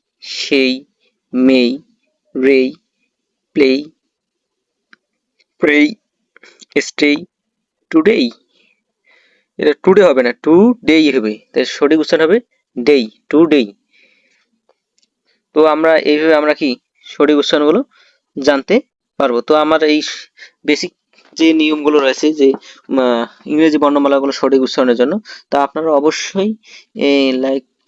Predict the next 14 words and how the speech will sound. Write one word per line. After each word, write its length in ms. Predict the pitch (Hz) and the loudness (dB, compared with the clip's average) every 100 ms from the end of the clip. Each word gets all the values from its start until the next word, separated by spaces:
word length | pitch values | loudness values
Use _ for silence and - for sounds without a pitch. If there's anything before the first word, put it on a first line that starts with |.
| - - - | -20 -16 -2
পেজটি 300 | 147 - 147 | -2 0 -2
লাইক, 220 | 139 139 | 0 -2
ফলো 220 | - 139 | -4 0
দেবেন। 240 | 147 160 202 - - _ | 2 0 -2 -10 -20 _
তাহলে 220 | 139 139 | -2 -2
আপনারা, 420 | 139 156 160 170 196 - _ _ | -4 -4 -4 -4 -6 -12 _ _
এ, 120 | - 127 123 120 - - | -8 -4 -2 -4 -10 -10
ইংরেজি 420 | 147 160 165 156 | -4 0 2 0
ছাব্বিশটি 460 | 160 - 147 - 156 | -4 -8 -8 -6 -2
বর্ণমালা 440 | 147 147 147 156 | -2 0 0 0
স-, 260 | - - - _ _ - | -4 -12 -20 _ _ -8
উচ্চারণ 360 | 147 - 147 160 | -6 -2 -2 -2
সহ 240 | - 143 147 110 - - | -4 0 0 -2 -10 -10
এবং 120 | 139 | -8